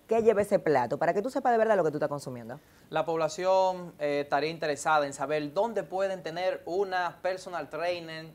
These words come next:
Speaker 2: una especialista en el área en bienestar como usted. ¿Dónde la localizan?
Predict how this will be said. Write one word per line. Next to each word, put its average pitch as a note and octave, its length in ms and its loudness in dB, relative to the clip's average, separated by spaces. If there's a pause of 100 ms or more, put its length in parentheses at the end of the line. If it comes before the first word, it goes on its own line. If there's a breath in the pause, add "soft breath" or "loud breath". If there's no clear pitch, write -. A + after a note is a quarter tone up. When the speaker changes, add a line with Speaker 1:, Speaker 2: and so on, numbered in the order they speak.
Speaker 2:
una F3+ 180 -8
especialista E3 800 -2
en D3 60 -4
el C#3+ 120 -2
área D3 440 0 (400 soft breath)
en D3 180 -4
bienestar D#3 720 2
como C#3 240 -4
usted. A#2+ 440 -6
¿Dónde F#3 320 2
la D#3+ 120 4
localizan? C3 540 -4